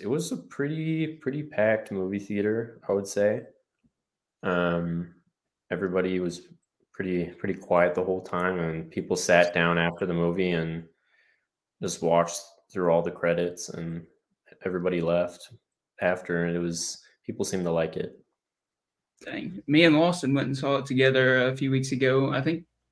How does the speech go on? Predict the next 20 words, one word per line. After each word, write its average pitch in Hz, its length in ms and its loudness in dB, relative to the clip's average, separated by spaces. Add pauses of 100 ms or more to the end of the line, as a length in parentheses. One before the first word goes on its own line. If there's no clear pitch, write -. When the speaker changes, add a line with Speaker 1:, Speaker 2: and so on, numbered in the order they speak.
(160)
Speaker 2:
opening 135 380 2
day 135 460 4 (580)
on 127 160 -2
a 127 160 0
Friday, 131 720 4
and, 135 240 2
uh, 127 440 4 (960)
there's 151 180 8
barely 165 280 12
anybody 196 340 12
in 196 120 10
there, 139 500 6
and 143 640 4
there's 151 200 4
a 147 60 2
dude 160 200 6
sleeping 175 440 4
in 127 100 0
there 131 160 0
snoring 127 500 2